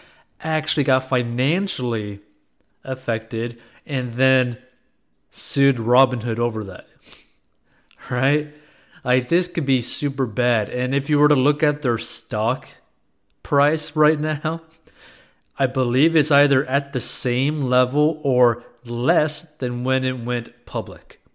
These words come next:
which is crazy, <laughs> right? Whew.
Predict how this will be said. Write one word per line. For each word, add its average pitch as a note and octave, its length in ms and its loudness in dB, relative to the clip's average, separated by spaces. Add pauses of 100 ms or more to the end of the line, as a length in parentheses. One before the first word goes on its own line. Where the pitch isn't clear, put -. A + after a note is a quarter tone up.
(800)
which B2+ 200 -2
is A#2 140 -4
crazy, - 840 -4 (320)
<laughs> - 360 -20
right? B2 420 -2 (1300)
Whew. B2+ 240 -2